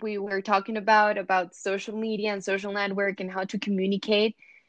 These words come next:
is definitely making us learn from many other experts and to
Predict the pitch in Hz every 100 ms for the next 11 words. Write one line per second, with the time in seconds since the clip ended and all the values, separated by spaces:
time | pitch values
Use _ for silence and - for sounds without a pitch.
0 | _ 208 190 202 196 226 226 220 214 226
1 | 208 180 - - 196 208 214 240 220 208
2 | 214 - _ _ _ - - 202 196 -
3 | _ _ _ _ _ _ _ _ _ _
4 | - 196 196 196 214 208 214 - 196 -
5 | - 208 214 _ 196 196 190 214 202 196